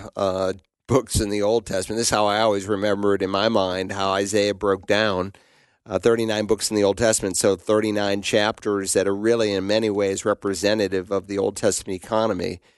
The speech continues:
And then there's twenty-seven chapters in the New Testament, so forty through sixty-six, twenty-seven chapters represent the New Testament economy.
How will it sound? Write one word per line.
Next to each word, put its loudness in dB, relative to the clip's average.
And 2
then 2
there's 0
twenty-seven 0
chapters 0
in -4
the -2
New 0
Testament, -2
so 2
forty 0
through -4
sixty-six, -2
twenty-seven -2
chapters -2
represent -2
the -4
New 0
Testament -2
economy. 0